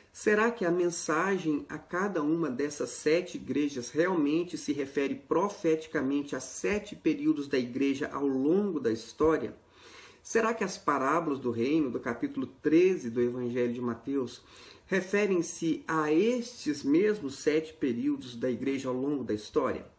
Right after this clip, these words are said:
Seria este um mistério que Deus revelou exclusivamente à igreja Maranata, ou seria esta uma doutrina herética? E para que essas perguntas não fiquem sem respostas, nós vamos tomar como exemplo uma aula do seminário do quinto período da Igreja Maranata,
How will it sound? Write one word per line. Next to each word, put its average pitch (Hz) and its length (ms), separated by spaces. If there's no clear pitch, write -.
Seria 247 400
este 196 480
um 180 60
mistério 185 640
que 165 120
Deus 156 240
revelou 156 800
exclusivamente 175 880
à - 20
igreja 160 460
Maranata, 147 920
ou 196 120
seria 185 480
esta 156 400
uma 156 300
doutrina 143 640
herética? - 600
E - 60
para 180 160
que - 120
essas 127 220
perguntas 139 500
não 151 160
fiquem 135 400
sem 123 240
respostas, 156 840
nós 160 180
vamos 156 200
tomar 143 440
como 147 180
exemplo 151 380
uma 165 200
aula 151 400
do 147 80
seminário 143 560
do 131 80
quinto 220 380
período 131 440
da 127 120
Igreja 123 340
Maranata, 156 640